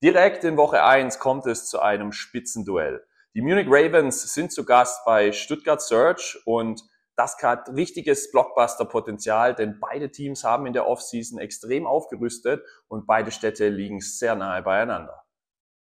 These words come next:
Wo Rheinfire spielt, ist extrem viel los und darüber können sich in Woche eins die Cologne Centurions freuen.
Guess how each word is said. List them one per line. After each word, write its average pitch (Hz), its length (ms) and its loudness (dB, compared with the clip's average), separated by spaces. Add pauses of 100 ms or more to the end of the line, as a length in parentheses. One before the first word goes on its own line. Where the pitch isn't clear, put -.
(180)
Wo 127 120 10
Rheinfire 160 580 6
spielt, 170 480 0
ist 135 280 -2
extrem 127 500 -2
viel 123 180 -6
los 95 360 0
und 120 340 -4
darüber 165 500 4
können 156 260 -2
sich 151 220 -8
in 131 140 -6
Woche 123 260 2
eins 120 320 2
die 120 240 -6
Cologne 127 320 0
Centurions 143 640 -4
freuen. 78 460 -4